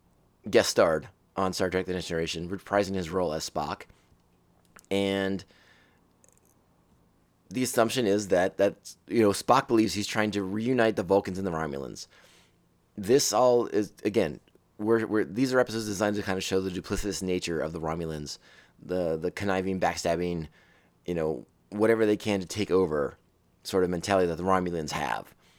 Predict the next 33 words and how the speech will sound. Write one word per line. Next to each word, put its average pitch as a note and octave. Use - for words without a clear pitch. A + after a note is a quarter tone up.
This B2
is C#3+
gonna C3
be B2
an A2
episode G#2
where G2
I G#2
think F#2
they're, F#2+
they're, -
again, F2+
sh-, -
showing E3+
who D#3
the B2
Romulans F#2+
are. -
That's B2+
what C3+
these A2
are F#2
really E2
good C#2
for. -
All G2
right, F#2
fast -
forward, D#3+
season D#3+
five, D3
episode C3+
twenty-three. D#3